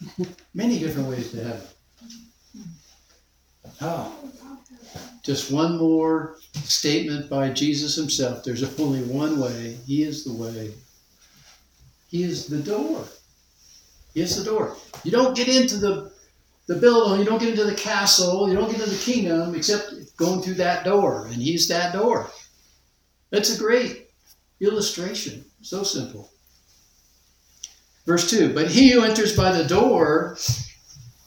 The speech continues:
is a shepherd of the sheep. To him the doorkeeper opens, and the sheep hear his voice. And he calls his own sheep by name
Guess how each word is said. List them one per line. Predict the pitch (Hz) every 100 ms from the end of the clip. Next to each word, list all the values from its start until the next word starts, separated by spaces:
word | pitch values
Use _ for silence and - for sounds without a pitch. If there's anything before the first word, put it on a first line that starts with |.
| -
is | 147
a | -
shepherd | - 226 240 233
of | 214 208
the | -
sheep. | - 269 - - - - - -
To | 160
him | 151 240 247 196 196
the | 156 139
doorkeeper | 156 160 175 180 160
opens, | 156 - 220 226
and | 196
the | 160
sheep | 135 - 202 202
hear | 185 190
his | 185 175
voice. | 185 247 226 - - - - - - _
And | 160
he | 175
calls | 214 226 208
his | 208
own | 226 226
sheep | - - -
by | 202 202
name | 202 226 220 139